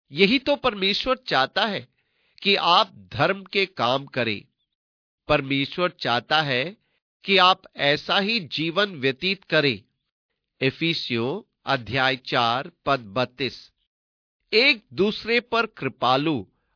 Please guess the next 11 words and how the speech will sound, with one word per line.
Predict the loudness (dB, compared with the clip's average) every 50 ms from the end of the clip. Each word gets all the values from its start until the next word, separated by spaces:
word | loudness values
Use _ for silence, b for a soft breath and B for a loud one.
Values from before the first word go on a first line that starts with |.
| _ 2
और | 4 4 4 4 0 -4
करुणामय | -2 -2 0 0 0 2 0 0 0 2 0 0
हो, | 0 -2 -6 -12 -12 _ _ _ _ _ _ _ _ _ _ _ _ _ 2
और | 4 4 4
जैसे | 2 0 0 2 2 2 0 0 -2 -2 -2
परमेश्वर | 0 -2 -2 -2 -2 0 0 0 0 -2 -2 -2 -2 -2 -2
ने | 0 0 0 0
मसीह | 0 -2 -4 -4 -4 -4 -4 -4 -4 -4 -2
में | 0 0 -2 -2 -4
तुम्हारे | -8 -10 -8 -4 -2 0 0 0 0 -2 -4
अपराध | -4 -6 -8 -8 -6 -4 0 2 4 4 4 2 -2